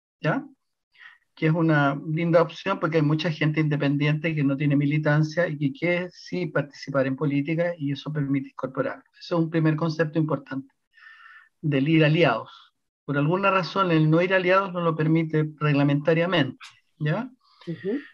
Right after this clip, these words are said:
Speaker 1: Es importante saber acá que hay ciertas reglas del juego que no las ponemos nosotros, se han ido instalando a través de los años,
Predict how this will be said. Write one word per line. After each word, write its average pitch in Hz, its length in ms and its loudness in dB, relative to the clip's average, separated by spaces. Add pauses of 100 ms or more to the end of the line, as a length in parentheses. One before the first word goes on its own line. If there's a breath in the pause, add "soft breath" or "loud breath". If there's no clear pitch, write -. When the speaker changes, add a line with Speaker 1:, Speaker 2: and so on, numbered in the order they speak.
(140)
Speaker 1:
Es 175 120 -2
importante 185 480 0
saber 175 340 4
acá 180 300 4
que 185 80 -2
hay 160 80 2
ciertas 156 320 -2
reglas 160 240 0
del 180 120 -6
juego 196 480 -2
que 156 120 -6
no 147 160 0
las 151 140 2
ponemos 147 340 2
nosotros, 156 580 -2 (200)
se - 220 -10
han 151 80 2
ido 156 120 4
instalando 151 440 2
a 151 40 0
través 143 240 -4
de 147 60 -2
los 160 180 2
años, 185 400 -2